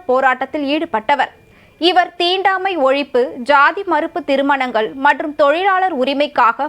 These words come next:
பல்வேறு முன்னெடுப்புகளை எடுத்தவராவார். இதனிடையே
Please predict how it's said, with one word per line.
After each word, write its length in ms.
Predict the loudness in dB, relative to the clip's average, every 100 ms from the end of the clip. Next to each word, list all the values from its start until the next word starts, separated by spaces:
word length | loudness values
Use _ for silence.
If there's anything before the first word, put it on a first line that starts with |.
| 0
பல்வேறு 420 | 2 2 0 0 0
முன்னெடுப்புகளை 640 | 0 0 0 -2 -2 -2 0 -2
எடுத்தவராவார். 760 | -2 -4 -2 2 2 2 0 -4 _ _ -20 -6 -2
இதனிடையே 460 | 0 0 0 -2